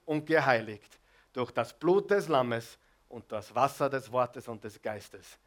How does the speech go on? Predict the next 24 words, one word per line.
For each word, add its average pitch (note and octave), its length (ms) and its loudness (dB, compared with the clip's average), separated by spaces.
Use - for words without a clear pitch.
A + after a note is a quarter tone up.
In G#2 220 -16
Jesu G2+ 380 -16
Namen. G2+ 320 -16
Amen. F#2+ 320 -16
Lass A2+ 180 -8
uns A2+ 140 -10
aufstehen. G2+ 360 -14
Danke, D3+ 300 4
Jesus. C#3 400 4
Jesus, F3 320 0
wir D#3 120 4
geben E3 380 -6
dir D#3 220 0
alle D#3+ 200 2
Ehre. C#3 260 0
Ja, F3+ 140 -2
geben G3 220 0
wir E3+ 40 -2
Jesus D3+ 360 -2
einen C#3 100 -6
Applaus. B2+ 360 2
Jesus, F#3 400 2
wir D#3+ 120 -4
loben F#3+ 460 0